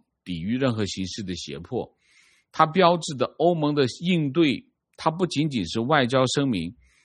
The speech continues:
它转向了实质性的动员，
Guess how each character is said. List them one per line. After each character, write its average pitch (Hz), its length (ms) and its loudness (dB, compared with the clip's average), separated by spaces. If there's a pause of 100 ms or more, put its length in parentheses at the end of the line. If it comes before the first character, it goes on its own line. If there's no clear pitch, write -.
(200)
它 165 180 -2
转 117 320 -4
向 151 160 0
了 120 120 0
实 98 260 -4
质 151 180 -4
性 120 220 0
的 71 600 -4
动 120 180 2
员， 57 260 -8